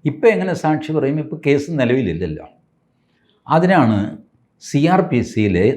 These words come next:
നൂറ്റി അറുപത്തിനാലാം വകുപ്പ്, നൂറ്റി അറുപത്തിനാലാം വകുപ്പനുസരിച്ച് മൊഴി കൊടുത്തു എന്നൊക്കെ പറയാറില്ലേ?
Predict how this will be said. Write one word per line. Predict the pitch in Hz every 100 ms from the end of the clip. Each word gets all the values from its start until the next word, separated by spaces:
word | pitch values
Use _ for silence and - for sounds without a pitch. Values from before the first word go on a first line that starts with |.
| 117
നൂറ്റി | 117 147 -
അറുപത്തിനാലാം | 135 98 104 95 87 87 80
വകുപ്പ്, | 82 80 - - _ _ _ _ _ _ _ _ -
നൂറ്റി | 147 175 196 175
അറുപത്തിനാലാം | 170 170 160 156 151 143 - - - -
വകുപ്പനുസരിച്ച് | 113 123 117 135 123 - 135 110 - 117
മൊഴി | 101 120
കൊടുത്തു | 123 101 104 123 -
എന്നൊക്കെ | 110 113 -
പറയാറില്ലേ? | 98 82 80 - -